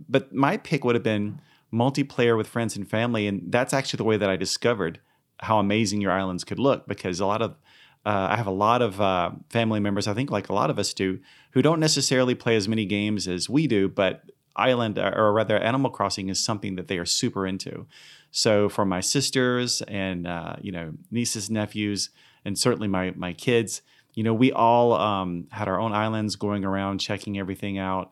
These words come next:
And, uh, and that was kinda like what you talked about before, Krista, just a fun way to spend time together, given everything that's been going on this year. So moving on to the next category, it is Spiffy Indie. These are all great, great indie titles that we've enjoyed.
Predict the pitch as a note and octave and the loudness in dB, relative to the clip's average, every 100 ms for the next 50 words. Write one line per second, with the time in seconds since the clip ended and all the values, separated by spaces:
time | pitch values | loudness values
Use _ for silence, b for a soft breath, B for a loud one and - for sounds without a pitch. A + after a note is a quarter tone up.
0 | - G2+ F#2 F2+ E2+ F2 D2+ B1 - - | -12 -10 -8 -6 -4 -4 -4 -8 -12 -18
1 | _ _ A2 F#2+ F2+ - - _ _ - | _ _ -6 -4 -6 -10 -16 _ _ -14
2 | E3 A#2 - A#2 - - _ - F#3 D#3 | 0 2 2 0 -2 -6 _ -4 0 0
3 | B2+ A#2 - A2 G2+ G2+ F#2+ - G#2+ - | 0 -4 -2 -4 0 -2 -2 -4 -4 -4
4 | G2 - G2+ C3 C#3 - A#2+ A2 G#2+ F#2+ | -6 -6 -4 -4 -4 -2 0 0 -2 -2
5 | A2 G2 G#2+ G2+ F#2 G2 G#2 F#2 F2+ b | -4 -4 -4 -4 -2 0 0 0 -4 b
6 | b A2+ A2 G#2+ G2 G2+ G2 F2+ G2+ F#2 | b -2 0 0 -2 -4 -4 -4 -6 -4
7 | F2+ F#2 F2+ F2 F2+ F2+ F2 - _ _ | -4 -4 -6 -8 -10 -10 -10 -12 _ _
8 | B B B B B _ - A2 A#2 D3+ | B B B B B _ -4 0 2 4
9 | E3+ D#3+ D3 B2+ B2+ A2+ - A#2 A2 G#2 | 4 4 4 4 2 0 0 0 2 2
10 | A2 C#3 - - A2 G2 F#2 - - - | 4 2 -2 -6 -2 0 -2 -2 -2 -2
11 | - C#3 C3+ A#2 - A2 A#2 D#3 G#3+ - | 2 2 4 0 0 0 2 0 -2 -10
12 | b b b b _ A2+ G#2 - A2+ A#2+ | b b b b _ -2 0 2 4 4
13 | A#2 G2 A2+ A2+ G#2+ G#2+ G2+ G#2+ G#2+ G#2 | 2 0 0 0 -2 -4 -4 -6 -6 -6
14 | G2+ G2 G#2 G2+ G#2 F#2+ G2 F#2+ F#2+ A2+ | -2 0 0 -2 -4 -4 -4 -2 -2 -2